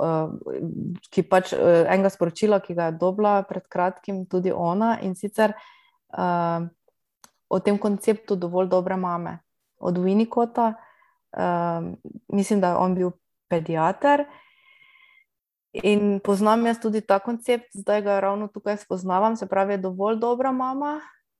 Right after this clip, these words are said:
eh, ki, ki pač, torej ni, ni popolna, ampak je dovolj dobra. In kaj zdaj to pomeni, ne?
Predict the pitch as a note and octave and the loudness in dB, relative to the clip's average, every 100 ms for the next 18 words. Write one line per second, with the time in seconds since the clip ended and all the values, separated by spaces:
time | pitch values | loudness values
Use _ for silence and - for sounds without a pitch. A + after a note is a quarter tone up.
0 | - - G#3 G3+ G3+ G3+ G#3 G#3 _ _ | -8 0 2 4 4 2 0 -4 _ _
1 | _ _ _ _ _ - - _ - G#3+ | _ _ _ _ _ -20 -20 _ -6 -2
2 | G#3 G3+ G3 - - _ G#3+ G3+ G3+ G3 | 0 0 -2 -6 -14 _ -6 -2 0 -2
3 | - - - _ _ _ _ _ - G3 | -6 -16 -20 _ _ _ _ _ -8 -4
4 | F#3+ G3 G3+ G#3+ G3 F#3 G3+ F#3+ F#3 - | -2 0 2 2 2 0 -2 -2 -2 4
5 | F#3 G3+ A3 G#3+ G#3 G3+ - - _ F#3+ | 6 6 2 -2 -2 -6 -8 -20 _ -8
6 | G3 F#3 F#3+ G#3 G#3 G#3+ G#3 G3 G3 G#3+ | -4 -2 0 2 4 4 2 -2 -2 0
7 | G#3 G#3+ G#3+ G#3 G#3 G3+ G3+ A3+ G3+ G3+ | 2 0 -4 -8 -4 0 2 0 0 -2